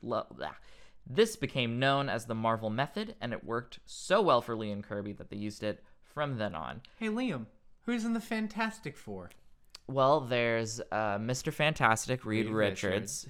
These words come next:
Speaker 1: who has the power to bother me and stretch <laughs> really fa-, really far. Uh, then there's Johnny Storm, who originally is an android that can light himself on fire. And then they were like, "What if that was a dude?" And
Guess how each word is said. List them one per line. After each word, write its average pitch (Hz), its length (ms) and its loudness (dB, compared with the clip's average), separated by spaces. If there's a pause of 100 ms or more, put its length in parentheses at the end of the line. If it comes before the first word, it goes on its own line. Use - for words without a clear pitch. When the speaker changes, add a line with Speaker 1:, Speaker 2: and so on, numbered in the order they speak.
Speaker 1:
who 117 100 -2
has 113 160 -4
the 113 100 -10
power 117 640 2
to 110 300 -8
bother 98 340 -2
me 104 260 -6 (460)
and 113 340 2
stretch - 760 2 (180)
<laughs> - 180 -6
really 131 460 4
fa-, 113 580 8
really 139 320 2
far. 113 500 4 (720)
Uh, 123 300 6
then 131 300 -2
there's 123 440 2 (440)
Johnny 139 340 2
Storm, 131 420 2
who 131 140 2
originally 160 640 8
is 120 100 4
an 110 80 0
android 110 800 4
that 110 180 4
can 120 120 -2
light 117 180 6
himself 113 380 2
on 101 180 0
fire. 104 400 4
And 107 180 2
then 117 120 2
they 110 80 4
were 107 100 6
like, 104 240 2
"What 214 200 -6
if 175 80 -6
that 180 100 4
was 170 180 0
a 165 40 -6
dude?" 156 460 2 (680)
And 110 420 2